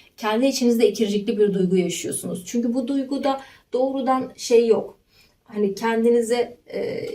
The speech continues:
yalnız olmanın aslında mutluluk getirdiğini biliyorsunuz. İhtiyacınız var ama tamamen yalnız kalmak değil. Fakat burada birazcık düşünsel anlamda da yalnız kalmayı ifade eder. Bir fikirde yani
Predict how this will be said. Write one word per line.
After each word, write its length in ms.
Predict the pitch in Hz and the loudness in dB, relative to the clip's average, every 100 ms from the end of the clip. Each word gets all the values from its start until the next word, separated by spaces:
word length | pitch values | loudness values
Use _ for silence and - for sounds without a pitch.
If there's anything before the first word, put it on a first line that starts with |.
| - | -2
yalnız 340 | 214 208 226 240 | 2 2 2 0
olmanın 500 | 247 247 254 247 - | 0 -2 -2 -4 -6
aslında 320 | 220 214 233 247 | -8 -6 -4 -2
mutluluk 480 | 226 - 240 254 | -2 -4 -10 -6
getirdiğini 520 | 240 233 233 233 254 247 | -6 -2 -2 -2 -2 -2
biliyorsunuz. 580 | 254 277 269 262 277 - | 0 -2 -2 -4 -4 -4
İhtiyacınız 760 | 202 185 214 220 220 262 294 | -4 0 0 0 0 0 0
var 120 | 277 311 | 0 0
ama 220 | 277 233 | 0 0
tamamen 480 | 233 302 349 330 302 | 0 0 2 0 2
yalnız 360 | 294 285 277 | 2 2 -2
kalmak 480 | - 254 254 254 - | -4 -2 0 -2 -4
değil. 220 | 185 - - - | -6 -6 -12 -12
Fakat 320 | 370 381 - | -6 -4 -2
burada 200 | 330 330 | -2 0
birazcık 380 | 339 330 294 - | 2 2 0 -4
düşünsel 500 | 233 247 277 320 302 | -6 -4 0 2 4
anlamda 340 | 285 285 294 233 | 4 2 2 2
da 40 | |
yalnız 360 | 180 180 175 - | 2 2 -2 -4
kalmayı 340 | 185 175 175 | -4 -2 -2
ifade 420 | 175 185 180 175 | -2 -2 -2 -2
eder. 240 | - - - - - | -4 -6 -8 -16 -2
Bir 140 | 330 | 0
fikirde 680 | - 320 - 294 240 269 285 - - - | 0 -2 0 0 2 0 0 -8 -20 -4
yani 240 | 233 240 | -2 0